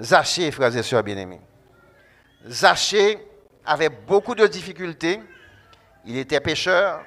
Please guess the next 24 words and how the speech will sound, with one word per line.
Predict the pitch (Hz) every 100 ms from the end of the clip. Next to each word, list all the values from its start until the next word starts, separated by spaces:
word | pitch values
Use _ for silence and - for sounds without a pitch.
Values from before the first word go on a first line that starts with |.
| - _ 98
malhonnête, | 120 147 170 165 170 196 - - _ _ _ _ _ _ _
et | 139 147 151 151 - _ _ _ _ - 123
Jésus | 117 151 143 123 156
rencontrait | 147 147 147 139 139 151 147 - -
à | 143
un | 143
moment | 143 139 151 160 -
où | 254 240 - - - - _ -
il | 127
était | 135 139
fait | - 185 175 - - _ -
pour | 156
te | 151
rencontrer, | 139 139 127 127 147 147 139 - - -
et | 143
tout | - 226 - -
obstacle | - - - 196 - - - -
t'est | 208
tombé | - 196 156 165 170 165 - _ _
pour | 165
que | 160
Jésus | 131 139 131 131
t'ait | 123
rencontré, | 117 113 107 101 110 110